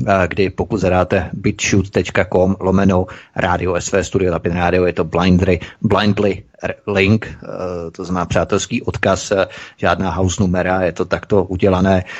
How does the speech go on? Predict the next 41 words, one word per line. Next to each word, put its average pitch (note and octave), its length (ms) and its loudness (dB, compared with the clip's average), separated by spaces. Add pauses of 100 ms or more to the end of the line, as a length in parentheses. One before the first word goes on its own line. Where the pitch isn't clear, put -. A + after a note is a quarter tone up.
(160)
Takže G#2+ 180 2
je A#2 40 6
to C#3+ 80 2
úplně C3 200 2
stejné A2 260 2
jako G#2+ 200 -2
v - 40 -18
podstatě G2 320 -4
na F#2 80 0
YouTube. F#2 480 0
Místo G2 220 0
youtube G#2 320 4
tečka - 340 -8
com, G2 180 4
tak F#2+ 140 0
zadáte F#2 340 0
bitshuté G#2+ 640 0
tečka G2+ 440 -4
com F#2+ 240 2
lomeno F#2 440 0 (300)
a F2 240 -2
zase F#2+ 380 -2 (160)
klasicky - 420 -2
jako E2+ 180 -2
u F#2+ 100 -6
YouTube F2+ 360 -2
Radio E2+ 280 -2
S D#2 140 -10
V F2+ 100 -2
Studio E2 300 -4
Tapin D#2+ 240 -4
Radio. D2+ 300 -2
Takže D2 240 -6
velmi G#2+ 240 4
jednoduché F#2 480 -2 (460)
a F2 360 0
v - 80 -20
podstatě - 380 -4
rychlý G#2+ 300 0
server F2 340 -2
přístupný. F2 720 0